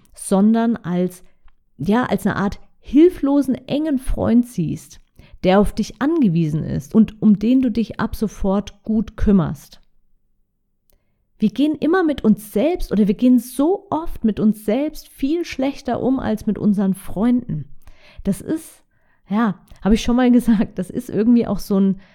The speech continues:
so ein Frauenthema. Du darfst da wirklich mehr auf dich achten, dann geht's automatisch auch deinem Umfeld besser. Also das wirkt sich immer auch aufs Umfeld aus. Ja? Sei also wirklich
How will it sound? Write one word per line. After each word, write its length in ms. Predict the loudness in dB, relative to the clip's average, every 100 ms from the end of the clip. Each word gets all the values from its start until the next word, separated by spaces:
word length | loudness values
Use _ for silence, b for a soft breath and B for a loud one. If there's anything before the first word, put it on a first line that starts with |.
| b
so 120 | 2
ein 80 | 2
Frauenthema. 1040 | 2 -2 2 2 2 0 0 0 -2 -8 b b b
Du 100 | -14 -8
darfst 380 | -6 -6 -4 -2
da 140 | 0
wirklich 520 | -2 -2 -4 -6 -10 _ _ _
mehr 440 | 0 4 4 2 -2
auf 180 | -4 -4
dich 360 | -4 -4 -6
achten, 640 | -10 -10 -10 -4 -2 -2 -6 b b b b _ _
dann 180 | 2 4
geht's 260 | 4 -2 -8 -4
automatisch 800 | 0 0 2 2 2 0 -4 -8
auch 120 | -8
deinem 380 | -4 0 2 0
Umfeld 580 | 0 -2 0 -2 -2 -2
besser. 320 | -4 -2 -6
Also 180 | -2 -2
das 280 | -4 -2
wirkt 300 | 0 0 -2
sich 240 | -8 -8 -8 -4
immer 340 | -2 0 -2
auch 140 | -6 -6
aufs 180 | -8
Umfeld 560 | -6 -2 -2 -2 -6 -8 -18 _
aus. 440 | -8 -8 -12 -20 _ _ _ _ _ _ -6
Ja? 260 | -2 -2 -6 _ _ _ _
Sei 380 | -8 -4 -4 -4
also 360 | -2 0 0
wirklich 440 | 0 0 0 -6